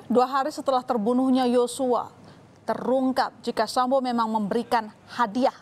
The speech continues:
bagi terdakwa Eliezer, Ricky Rizal, dan Kuat Maruf. Namun Sambo menyebutnya dengan bahasa yang lebih halus, yakni jaminan hidup bagi ketiganya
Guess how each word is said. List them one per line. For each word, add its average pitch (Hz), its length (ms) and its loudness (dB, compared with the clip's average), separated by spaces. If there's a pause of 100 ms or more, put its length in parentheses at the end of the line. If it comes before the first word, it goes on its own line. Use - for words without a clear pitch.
(120)
bagi 202 160 -2
terdakwa 233 720 -2 (400)
Eliezer, 247 720 0 (160)
Ricky 214 320 -2
Rizal, 233 480 0
dan 196 320 -4
Kuat 254 400 0
Maruf. 208 320 -4 (880)
Namun 247 240 2
Sambo 277 400 0
menyebutnya 269 480 0
dengan 240 320 0
bahasa 220 400 0
yang 208 400 -2 (240)
lebih 220 240 0
halus, 226 480 -4 (400)
yakni 233 240 0
jaminan 247 480 0
hidup 277 320 0
bagi 240 240 -2
ketiganya 247 640 -2